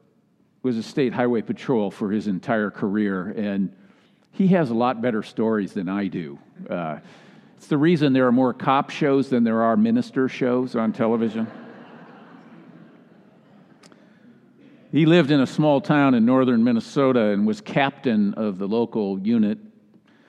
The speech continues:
Had many encounters with drivers and those who were breaking the law.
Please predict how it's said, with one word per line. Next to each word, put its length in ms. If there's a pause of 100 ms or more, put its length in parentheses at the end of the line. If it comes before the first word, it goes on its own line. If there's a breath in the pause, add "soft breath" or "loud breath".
(460 soft breath)
Had 160
many 240
encounters 580
with 180
drivers 600
and 160
those 240
who 80
were 140
breaking 440
the 80
law. 360